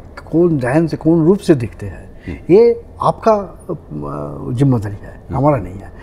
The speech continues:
Speaker 1: मेकर का जिम्मेदारी है,
Speaker 2: हम्म।
Speaker 1: ठीक है ना? तो अब जो बोला है,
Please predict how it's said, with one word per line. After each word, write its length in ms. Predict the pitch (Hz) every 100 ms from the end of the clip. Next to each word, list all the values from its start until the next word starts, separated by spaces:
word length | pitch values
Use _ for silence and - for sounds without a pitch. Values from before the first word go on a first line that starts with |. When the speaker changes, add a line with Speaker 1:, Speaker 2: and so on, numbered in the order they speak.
| - - 127
Speaker 1:
मेकर 260 | 180 214
का 160 | 151 101
जिम्मेदारी 720 | - 92 87 82 - - 95
है, 60 | 80
Speaker 2:
हम्म। 220 | - 67 - - - - - - - - -
Speaker 1:
ठीक 140 | 202
है 80 | 302
ना? 100 | - - - - -
तो 60 | -
अब 320 | - 151 190
जो 140 | 226
बोला 340 | 190 135 139 117
है, 300 | 104 120